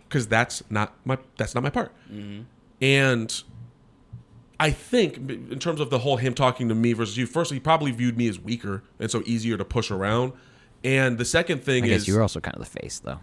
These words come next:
Speaker 2: The
Speaker 1: And
Speaker 2: fa-,
Speaker 1: I was
Speaker 2: I
Speaker 1: the
Speaker 2: was just,
Speaker 1: face.
Speaker 2: I was just about to say, 'cause
Speaker 1: I was the fucking
Speaker 2: Yeah.
Speaker 1: face.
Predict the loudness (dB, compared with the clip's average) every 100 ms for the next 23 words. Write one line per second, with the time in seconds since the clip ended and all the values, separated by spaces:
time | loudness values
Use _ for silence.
0 | -2 2 4 6 6 10 10 10 8 8
1 | 6 2 0 -2 -2 -2 -2 -4 -8 -8
2 | 4 6 6 0 2 2 2 0 4 4
3 | 4 -4